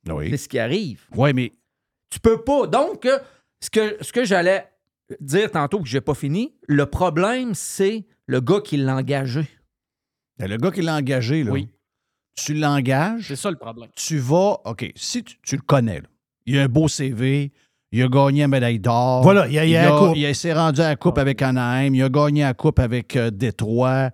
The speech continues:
Speaker 1: il a, il a
Speaker 2: Hmm.
Speaker 1: pas
Speaker 2: Il a
Speaker 1: mal
Speaker 2: rien fait avec Toronto, avec
Speaker 1: Ben,
Speaker 2: le
Speaker 1: Toronto,
Speaker 2: club
Speaker 1: y a
Speaker 2: plein,
Speaker 1: quelqu'un
Speaker 2: là.
Speaker 1: qui fait, qui fait, qui fait de quoi à Toronto? Personne ne fait de quoi à
Speaker 2: C'est
Speaker 1: Toronto.
Speaker 2: un vieux coach,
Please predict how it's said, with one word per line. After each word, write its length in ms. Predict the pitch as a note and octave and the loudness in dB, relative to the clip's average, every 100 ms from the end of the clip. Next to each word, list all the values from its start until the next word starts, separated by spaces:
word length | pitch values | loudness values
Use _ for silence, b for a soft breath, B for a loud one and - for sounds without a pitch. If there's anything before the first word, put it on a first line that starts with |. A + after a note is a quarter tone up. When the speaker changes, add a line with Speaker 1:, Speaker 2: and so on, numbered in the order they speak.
| _ _ - | _ _ -8
Speaker 1:
il 160 | A#2+ C#3 | 0 2
a, 260 | C#3+ C#3+ | 4 4
il 100 | D#3 | 2
a 40 | C3+ | 2
Speaker 2:
Hmm. 40 | |
Speaker 1:
pas 100 | A2+ | 4
Speaker 2:
Il 20 | |
a 40 | E3+ | 4
Speaker 1:
mal 160 | E3 | 6
Speaker 2:
rien 160 | A3 G3+ | 4 2
fait 260 | - A#3 A3 | 0 0 0
avec 160 | F#3 | 0
Toronto, 640 | G3 F3 D#3 C#3 E3+ F#3 F#3 | 0 0 0 -2 0 2 2
avec 120 | D#3 | 0
Speaker 1:
Ben, 40 | G#2+ | 0
Speaker 2:
le 40 | |
Speaker 1:
Toronto, 300 | F3 E3 E3 - | 2 4 4 4
Speaker 2:
club 100 | D3+ | 2
Speaker 1:
y 20 | |
a 40 | |
Speaker 2:
plein, 100 | D#3+ | 2
Speaker 1:
quelqu'un 220 | D#3+ C#3 F3+ | 2 2 0
Speaker 2:
là. 60 | |
Speaker 1:
qui 40 | C#3+ | 0
fait, 360 | D#3+ D#3+ D3 C3 | 0 2 0 -2
qui 60 | |
fait, 280 | - D3+ C#3+ | -2 -2 -2
qui 60 | A2 | -2
fait 120 | D3 | -4
de 40 | |
quoi 140 | - D#3+ | -2 -2
à 40 | |
Toronto? 420 | D3 C3+ B2 D#3+ | 2 0 2 0
Personne 240 | C3 A2 A#2 | 0 0 -2
ne 40 | |
fait 60 | - | -4
de 60 | |
quoi 80 | - | -8
à 40 | - | -8
Speaker 2:
C'est 100 | - | 0
Speaker 1:
Toronto. 180 | G3+ F#3 | 2 2
Speaker 2:
un 20 | |
vieux 300 | C3 F#3 F#3+ | 2 2 2
coach, 560 | - E3+ E3 E3+ - | 2 0 0 -4 -10